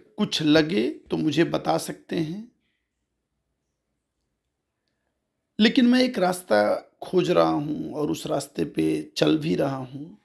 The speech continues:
इसीलिए मैंने कहा था कि वही बच्चे मुझसे जुड़े हैं जो मुझ पे विश्वास कर सकें, जो मेरी बातों को समझने की कोशिश करें।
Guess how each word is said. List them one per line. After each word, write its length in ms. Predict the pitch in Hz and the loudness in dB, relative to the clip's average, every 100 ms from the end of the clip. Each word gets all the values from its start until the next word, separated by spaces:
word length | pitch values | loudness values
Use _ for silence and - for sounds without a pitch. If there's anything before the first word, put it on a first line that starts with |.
| _ _ _ _ _ _ | _ _ _ _ _ _
इसीलिए 420 | 233 233 240 226 196 | 0 4 4 2 2
मैंने 260 | 180 175 | 2 0
कहा 280 | 170 160 165 | 0 0 0
था 280 | - 143 - - - - _ _ _ _ | 0 0 0 -2 -10 -20 _ _ _ _
कि 60 | 208 | -2
वही 300 | 180 180 202 | 4 4 4
बच्चे 360 | 185 185 - 190 | 2 -4 -4 -4
मुझसे 360 | 170 - - 160 | -4 -6 -8 -6
जुड़े 300 | 135 151 160 | -2 -2 -2
हैं 240 | 131 143 - _ _ _ - | -4 -8 -14 _ _ _ -6
जो 200 | 127 196 | 0 0
मुझ 180 | 180 - | 0 -2
पे 140 | 226 | -4
विश्वास 600 | 170 147 - 165 175 170 - | -2 -4 -4 0 0 0 -2
कर 140 | 147 | -4
सकें, 580 | - 147 - 151 190 202 - - - | -4 -8 -4 -4 -4 -8 -14 -20 -14
जो 520 | 123 180 220 233 269 - - - - _ _ _ _ _ _ _ _ _ _ _ _ _ _ | 0 2 4 2 -2 -10 -18 -16 -16 _ _ _ _ _ _ _ _ _ _ _ _ _ _
मेरी 240 | 202 226 233 | 6 6 6
बातों 360 | 180 180 214 | 4 2 0
को 120 | 208 226 | -4 -6
समझने 480 | - 170 151 196 | -2 -2 0 -2
की 160 | 202 214 | -4 -8
कोशिश 480 | - 170 - 180 - | -8 -6 -4 -6 -6
करें। 400 | 151 143 143 | -8 -12 -12